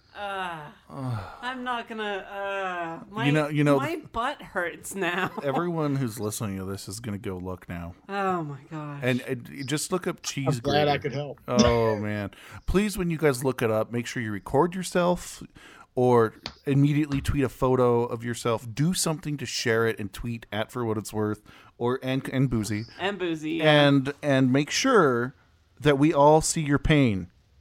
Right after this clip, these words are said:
Speaker 2: Don't keep
Speaker 1: Just,
Speaker 2: it to yourself.
Speaker 1: but d-, don't, don't retweet a picture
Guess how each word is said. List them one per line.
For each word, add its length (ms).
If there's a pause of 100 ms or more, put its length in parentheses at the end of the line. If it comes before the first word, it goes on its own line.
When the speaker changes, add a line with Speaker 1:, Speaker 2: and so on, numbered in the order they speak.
(540)
Speaker 2:
Don't 160
keep 140
Speaker 1:
Just, 120
Speaker 2:
it 20
to 60
yourself. 420
Speaker 1:
but 100
d-, 80
don't, 320
don't 380
retweet 640
a 100
picture 560